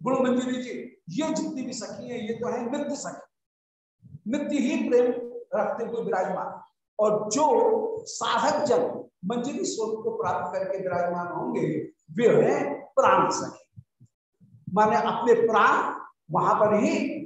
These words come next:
समर्पित करके वे विराजमान। तो वे, तो ये जो दो सखी हैं, प्राण सखी और नित्य सखी, ये नित्य सखी और प्राण सखी, ये भी कहलाएंगी सखी।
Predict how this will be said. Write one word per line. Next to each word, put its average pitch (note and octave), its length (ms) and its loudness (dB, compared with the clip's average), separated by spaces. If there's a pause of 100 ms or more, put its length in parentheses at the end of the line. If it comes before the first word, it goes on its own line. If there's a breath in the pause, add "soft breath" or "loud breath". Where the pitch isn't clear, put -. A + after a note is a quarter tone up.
(100)
समर्पित A3+ 640 0
करके D#3 540 0
वे - 480 -8
विराजमान। C3 560 -2 (560)
तो - 180 -6
वे, - 480 4 (1800)
तो - 60 -4
ये D#4+ 380 4
जो - 140 4
दो C4+ 300 4
सखी - 260 -2
हैं, G3+ 420 2
प्राण A3+ 240 2
सखी B3 360 -4
और C4+ 160 2
नित्य A3+ 220 2
सखी, - 500 -8 (400)
ये G#3 400 6
नित्य - 160 4
सखी G#3+ 300 -2
और - 140 2
प्राण F3+ 240 2
सखी, - 580 -6 (160)
ये A3 260 4
भी - 420 2 (160)
कहलाएंगी B3 720 6
सखी। - 400 -2